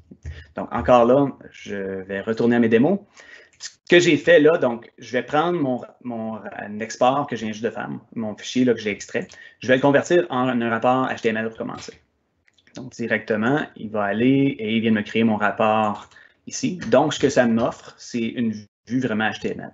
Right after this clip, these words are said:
avec toutes mes politiques. Donc, je peux voir ici que c'est ma politique globale,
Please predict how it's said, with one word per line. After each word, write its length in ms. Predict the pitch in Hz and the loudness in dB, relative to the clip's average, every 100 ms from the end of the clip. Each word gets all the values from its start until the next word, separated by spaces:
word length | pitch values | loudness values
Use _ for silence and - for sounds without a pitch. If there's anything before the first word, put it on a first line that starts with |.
| - | -12
avec 240 | 104 98 - | -6 -6 -2
toutes 180 | - | 0
mes 140 | 135 120 | 2 2
politiques. 640 | 117 104 - 107 107 - - - - | 2 0 -2 -10 -10 -14 -20 -18 -12
Donc, 100 | - | -6
je 60 | |
peux 80 | 117 | 2
voir 200 | 113 117 | 4 4
ici 140 | - | 2
que 60 | 131 | -2
c'est 80 | 120 | 0
ma 120 | 110 | -2
politique 380 | 113 110 - 104 | -2 -4 -4 -4
globale, 520 | 110 104 95 92 | -2 -2 -2 -4